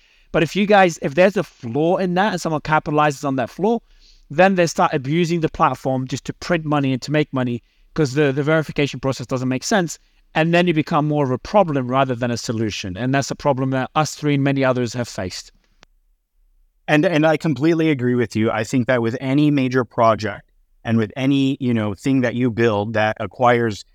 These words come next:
Speaker 2: great power, you have an enormous amount of responsibility. I intend to use that in good faith as well as I possibly can.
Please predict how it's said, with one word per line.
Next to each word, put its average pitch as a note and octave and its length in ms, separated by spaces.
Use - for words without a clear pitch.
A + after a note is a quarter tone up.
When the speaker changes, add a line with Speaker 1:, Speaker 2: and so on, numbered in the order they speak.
Speaker 2:
great B2 260
power, G2+ 520
you C3+ 280
have C3 460
an B2 140
enormous C3+ 400
amount A2+ 240
of G#2+ 60
responsibility. G2 840
I C3+ 140
intend C#3+ 400
to B2+ 100
use A#2 220
that A#2+ 200
in D3 220
good C#3+ 200
faith C#3 340
as A2 200
well C3+ 240
as C3 120
I B2+ 80
possibly A#2+ 440
can. A2 320